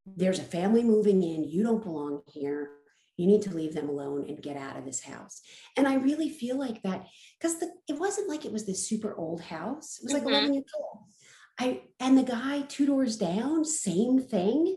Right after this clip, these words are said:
Speaker 2: Same thing. That scares me. That's crazy. And it's
Speaker 1: I
Speaker 2: both
Speaker 1: felt like
Speaker 2: by
Speaker 1: it has to be
Speaker 2: guns.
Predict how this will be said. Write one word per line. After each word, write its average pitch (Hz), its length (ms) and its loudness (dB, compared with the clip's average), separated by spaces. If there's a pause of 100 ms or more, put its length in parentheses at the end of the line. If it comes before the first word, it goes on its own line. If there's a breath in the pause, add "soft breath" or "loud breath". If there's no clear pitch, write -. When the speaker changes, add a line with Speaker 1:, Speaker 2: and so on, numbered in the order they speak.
Speaker 2:
Same 220 440 4
thing. 208 340 6
That 214 260 8
scares 202 480 4
me. 170 320 -4
That's 233 340 8
crazy. 208 480 4
And 214 120 4
it's 220 100 2
Speaker 1:
I 311 60 4
Speaker 2:
both - 100 0
Speaker 1:
felt 254 260 6
like 247 140 10
Speaker 2:
by - 80 -2
Speaker 1:
it - 60 8
has 214 340 10
to - 80 2
be - 20 2
Speaker 2:
guns. - 260 -4